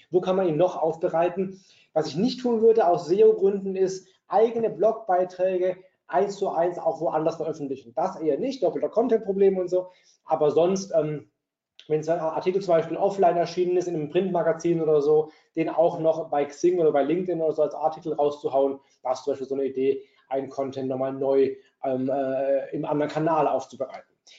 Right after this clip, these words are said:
Und die dritte Frage ist, für wen noch? Ja, also zum Beispiel, du hast einen Artikel gemacht, irgendwie elf Tipps für Ärzte oder so, kann man es auch noch für, keine Ahnung, Physiotherapeuten aufbereiten oder Chiropraktiker oder so.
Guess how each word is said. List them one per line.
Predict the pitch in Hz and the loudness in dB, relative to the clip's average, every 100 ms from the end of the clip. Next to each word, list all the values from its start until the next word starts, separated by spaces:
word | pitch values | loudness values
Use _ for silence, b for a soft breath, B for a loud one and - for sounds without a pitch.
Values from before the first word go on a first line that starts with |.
| b b - | b b -2
Und | 160 | 0
die | 156 | 0
dritte | 208 269 | 0 -2
Frage | - 175 180 180 | -2 0 2 2
ist, | 180 180 - - _ | 2 0 -2 -14 _
für | - 220 196 190 | -2 2 2 2
wen | 233 147 | 2 2
noch? | 131 107 - - _ _ | 0 -8 -14 -20 _ _
Ja, | 135 170 b b - | -14 -14 b b -10
also | 143 | -8
zum | 151 | 0
Beispiel, | 170 175 | 0 2
du | 156 | 0
hast | 165 - | 0 0
einen | 170 | -4
Artikel | 175 160 196 202 | -2 -2 -2 0
gemacht, | 180 175 175 180 | 0 2 0 -2
irgendwie | 170 170 170 170 | -2 2 0 2
elf | 185 180 - | 0 0 0
Tipps | 196 196 - | 0 0 -10
für | - 175 170 160 | -4 2 4 4
Ärzte | 185 208 233 - 208 196 | 2 2 0 -4 -4 -2
oder | 185 175 | 0 2
so, | 180 180 B B B _ | 2 0 B B B _
kann | 160 | -2
man | 175 | 0
es | 165 | 0
auch | 165 | 0
noch | 175 160 - | 0 -2 -2
für, | 165 165 160 | 0 2 2
keine | 151 143 | -2 -4
Ahnung, | 143 135 | -4 -6
Physiotherapeuten | - 196 190 165 160 160 156 156 160 156 b b - | -2 -2 0 0 0 2 2 2 0 -8 b b -6
aufbereiten | 147 - 156 143 143 147 | -6 -4 -2 0 0 0
oder | 139 | -4
Chiropraktiker | 147 135 - 139 - 123 123 | -2 -2 -4 -14 -12 -12 -10
oder | 120 123 | -14 -16
so. | - 113 | -20 -20